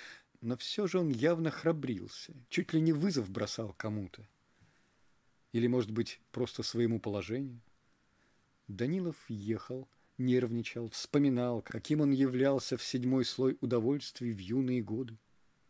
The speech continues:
Тогда он был удачливым повесой, ему прощалось многое. Какими глазами глядели на него дамы,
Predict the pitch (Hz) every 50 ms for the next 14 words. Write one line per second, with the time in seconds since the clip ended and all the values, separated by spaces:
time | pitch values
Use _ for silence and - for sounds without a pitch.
0 | _ _ _ _ _ _ _ - - 101 87 92 110 120 143 160 151 143 139 147
1 | 139 139 131 131 151 156 - - - 151 147 151 151 135 - 139 143 131 127 117
2 | 92 - - - - _ _ _ _ _ - - - - - - 120 156 202 220
3 | - 196 196 180 - - - 180 165 165 139 - - 135 123 117 107 95 - -
4 | - - - - _ _ _ _ _ _ _ _ - - - - - 131 135 131
5 | 117 107 123 123 127 117 92 95 104 120 135 156 143 131 127 123 117 127 123 123
6 | 113 117 127 139 127 123 131 127 127 127 131 123 135 127 107 120 123 139 156 151
7 | 143 131 123 117 113